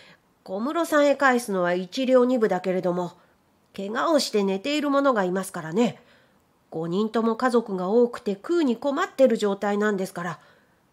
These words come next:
それはおたよも言ってみればわかると思うんだが、実に気の毒で哀れで、なんです。どうして笑うんです？」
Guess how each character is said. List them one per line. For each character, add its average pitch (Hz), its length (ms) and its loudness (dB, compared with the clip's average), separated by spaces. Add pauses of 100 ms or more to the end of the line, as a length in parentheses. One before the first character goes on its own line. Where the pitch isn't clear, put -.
そ - 260 -14
れ 320 120 -2
は 339 180 6
お 285 80 6
た 311 180 0
よ 302 120 6
も 226 240 2 (380)
言 277 100 -2
っ - 20 -18
て 311 160 0
み 294 120 4
れ 254 100 6
ば 214 140 2
わ 214 120 0
か 247 120 0
る 220 80 -2
と 208 140 0
思 196 180 0
う 185 40 -2
ん 180 60 -2
だ 170 80 -6
が、 165 180 -8 (720)
実 196 520 -8
に 226 180 2
気 226 240 -12
の 269 160 0
毒 294 260 2
で 233 120 2
哀 277 340 0
れ 226 120 4
で、 196 340 -2 (480)
な 240 280 -8
ん 320 120 -8
で 247 100 2
す。 233 380 2 (800)
ど 277 280 -2
う 359 40 2
し - 40 -2
て 269 100 6
笑 240 220 6
う 240 60 8
ん 233 60 4
で 214 100 2
す？」 190 340 -2